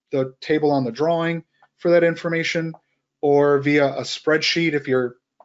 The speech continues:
if Excel is where your bom lives, like, you know, about a third of you said earlier, maybe you just send that spreadsheet. When it's done, you email it to somebody or it lives in a network folder.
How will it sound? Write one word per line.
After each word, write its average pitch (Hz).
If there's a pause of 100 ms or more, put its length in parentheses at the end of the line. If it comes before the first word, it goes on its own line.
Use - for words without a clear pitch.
(140)
if 139
Excel 156
is 143
where 156
your 147
bom 139
lives, 139
like, 120
you 139
know, 127
about 131
a 170
third 139
of 139
you 139
said 131
earlier, 135 (380)
maybe 143
you 139
just 139
send 147
that 139
spreadsheet. 143
When 135
it's 131
done, 135
you 131
email 139
it 131
to 135
somebody 135
or 117
it 113
lives 120
in 120
a 117
network 123
folder. 123